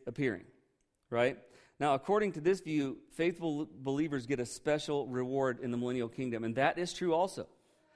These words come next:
I could have spent hours on these two theories. I'm telling you, I could have. But you see in Revelation and several other places that those who, who serve God faithfully,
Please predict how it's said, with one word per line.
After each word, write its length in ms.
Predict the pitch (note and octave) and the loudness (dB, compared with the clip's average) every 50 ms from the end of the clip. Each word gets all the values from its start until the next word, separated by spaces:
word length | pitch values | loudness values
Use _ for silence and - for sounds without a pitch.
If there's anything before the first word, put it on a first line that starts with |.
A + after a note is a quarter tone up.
| _ - _ - | _ -14 _ 4
I 100 | - G3 | 6 6
could 140 | G#3+ - A3+ | 6 6 0
have 80 | G3 F#3 | 0 0
spent 240 | - F#3+ F3+ - - | 0 0 0 2 6
hours 380 | C#3 C#3+ D3 C#3+ C3+ B2 A2 | 6 8 8 8 8 6 2
on 120 | B2 A#2 A#2 | 0 0 0
these 160 | A#2 A2+ - | 0 -2 -2
two 160 | - B2+ G#2+ | -4 -6 -2
theories. 340 | - A#2 G#2+ G2 F#2 F2+ G#2 | -2 -2 -2 -2 -4 -4 -4
I'm 120 | G#2+ A2 | -6 -4
telling 280 | A2 D3 C#3 A#2 A2+ A2 | -2 0 0 0 0 -2
you, 60 | G2 | -2
I 60 | G#2 | -4
could 180 | A2+ - B2+ A2+ | -2 0 0 0
have. 140 | G2+ F2+ - - - - - - _ _ _ _ - | 0 0 -4 -10 -20 -20 -20 -20 _ _ _ _ 2
But 500 | C#3 C#3+ C3+ - - - - - - _ _ _ _ _ _ - | 4 6 6 6 2 -2 -16 -20 -20 _ _ _ _ _ _ -6
you 140 | C#3 D3+ | -6 -6
see 240 | C#3+ - F#3+ G#3 G3 | -4 -4 -2 0 2
in 100 | F#3 E3 | 2 4
Revelation 540 | D#3 E3 E3 D#3 D3+ D3+ D#3 D#3 - - D3 | 4 2 2 2 2 2 2 0 0 -2 -4
and 100 | C3 B2 | -4 -2
several 300 | - D#3 D3 C3 C3 C3 | -2 -2 -2 0 2 0
other 160 | C#3+ D3 C#3+ | 0 0 -2
places 400 | - - A#2+ A#2 A#2 C3 C3+ A#2 | -2 -2 -2 -2 -2 -4 -6 -4
that 200 | G#2+ B2 A#2 A#2 | -2 -2 -2 0
those 300 | - C#3+ D3+ E3 D3+ - | 0 0 2 0 0 -2
who, 300 | - D3 C#3 C#3 - - | -2 -2 -2 -2 -4 -4
who 120 | B2+ C3 B2 | -6 -6 -6
serve 520 | - - - D#3+ E3+ F3 E3 D3 C3 B2 | -8 -6 -4 0 0 2 2 0 -2 -2
God 260 | C3 A2+ A2 A#2+ A#2+ | -2 0 0 -2 -4
faithfully, 600 | - - D3+ F3+ F#3+ F3+ - A#2+ A2+ A#2 B2 A2+ | -2 0 0 0 0 -2 -4 -4 -2 -2 -4 -4